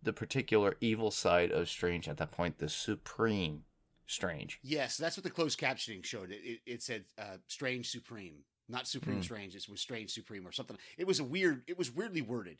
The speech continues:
Speaker 2: in the, in the
Speaker 1: Yeah, it
Speaker 2: closed
Speaker 1: was.
Speaker 2: captioning.
Speaker 1: Yeah, I, I had my closed captions on too as well. But I found it very odd, meaning that I'm, I'm hoping that we get to see this version of him,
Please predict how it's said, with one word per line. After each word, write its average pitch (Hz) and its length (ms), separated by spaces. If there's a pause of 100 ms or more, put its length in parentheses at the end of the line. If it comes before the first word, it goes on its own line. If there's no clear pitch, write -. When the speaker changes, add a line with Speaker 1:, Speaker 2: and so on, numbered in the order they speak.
Speaker 2:
in 110 140
the, 101 80 (180)
in 143 80
the - 0
Speaker 1:
Yeah, 104 180
it 98 140
Speaker 2:
closed 123 40
Speaker 1:
was. 82 360
Speaker 2:
captioning. - 40 (640)
Speaker 1:
Yeah, 82 200 (140)
I, 104 340
I 98 160
had 123 140
my 110 140
closed 95 300
captions 73 440
on 76 200
too 78 220
as 73 140
well. 73 300 (340)
But 120 220
I 101 160
found 98 380
it 90 100
very 95 320
odd, 80 540 (280)
meaning 90 520
that 82 320
I'm, 85 400
I'm 78 160
hoping 87 640
that 78 180
we 78 140
get 73 220
to - 80
see 82 460 (380)
this 87 280
version 92 520
of 69 180
him, 69 340